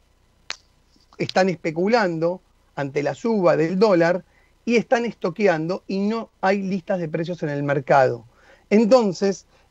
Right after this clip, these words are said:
eh, lo que se está haciendo es, eh, se está creando un, un embudo bastante, un cuello de botella bastante importante,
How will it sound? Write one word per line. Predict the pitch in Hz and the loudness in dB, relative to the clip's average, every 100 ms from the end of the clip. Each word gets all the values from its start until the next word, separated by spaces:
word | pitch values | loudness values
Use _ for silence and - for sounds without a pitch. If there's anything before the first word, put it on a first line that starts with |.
| _ | _
eh, | 165 156 151 147 147 - | 0 2 0 -2 -4 -2
lo | 156 165 | 4 4
que | 156 | 2
se | 156 | -10
está | - 247 | 0 2
haciendo | 214 240 196 180 190 190 - | 2 -2 -2 -2 -2 -4 -4
es, | 196 190 - | -4 -4 -6
eh, | 170 151 151 151 | -2 -2 -2 -6
se | 160 | -4
está | 208 | -4
creando | 175 202 190 175 | 0 0 2 2
un, | 190 214 - | 2 0 0
un | 208 | 0
embudo | 202 196 220 226 170 165 170 | 2 2 2 4 4 4 0
bastante, | 165 151 - 220 208 202 190 - | -4 -4 0 0 0 0 0 -2
un | 165 | -2
cuello | 170 202 202 | -2 0 2
de | |
botella | 185 196 160 | 2 0 2
bastante | 151 - 190 196 | 2 2 -2 -2
importante, | 180 208 214 214 180 180 185 | 2 2 4 2 0 -4 -6